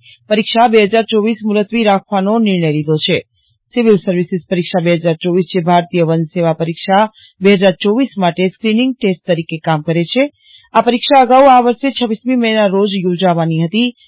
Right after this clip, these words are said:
જે હવે આ વર્ષે સોળ જૂને લેવામાં આવશે.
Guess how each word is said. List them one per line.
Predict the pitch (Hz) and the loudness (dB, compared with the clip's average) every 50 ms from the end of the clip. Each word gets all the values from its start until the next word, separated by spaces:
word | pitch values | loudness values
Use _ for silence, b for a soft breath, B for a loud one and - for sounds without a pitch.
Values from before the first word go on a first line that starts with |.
| b _ - | b _ -8
જે | 156 175 220 233 233 | 0 2 4 4 4
હવે | 214 185 190 185 | 2 2 0 0
આ | - 151 170 | 0 0 0
વર્ષે | 160 170 185 175 - - 220 220 220 | 0 0 -4 -4 -4 -2 0 0 0
સોળ | - - - 240 254 269 | -2 -4 -4 -2 -2 -2
જૂને | 214 180 180 165 160 156 | -2 -4 -4 -2 -2 0
લેવામાં | 151 160 156 147 139 143 139 131 | 0 0 0 0 0 -2 -2 -4
આવશે. | 135 139 147 - - 170 | -6 -6 -4 -4 -4 -4